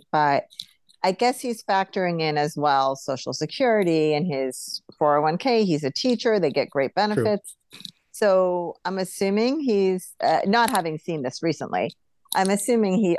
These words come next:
Speaker 2: also has some supplement to that that's coming, because no, that does not sound like enough to me.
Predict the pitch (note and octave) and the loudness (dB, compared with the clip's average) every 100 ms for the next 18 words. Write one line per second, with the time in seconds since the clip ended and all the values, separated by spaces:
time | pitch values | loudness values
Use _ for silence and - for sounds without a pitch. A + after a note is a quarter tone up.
0 | - F3 E3+ - D3 D3+ G#2 A2 - D3+ | 2 2 2 0 0 0 -2 -4 -8 -8
1 | C#3+ - A#2+ F#2+ F#2+ D2+ - F3+ B2 D#2 | -6 -4 -4 -4 -8 -8 -6 -2 0 0
2 | - _ D#3 - - C3 A2 B2+ D3+ D#3 | -2 _ -2 -2 -4 -4 -2 -4 -2 -2
3 | D#3+ G3 F3 D#3 E3 E3 G3+ A3 D3 C3+ | 0 0 2 0 0 -2 0 -2 -2 -2
4 | C#3+ C3+ - - D3+ G#2 | -4 -6 -8 -4 -2 -2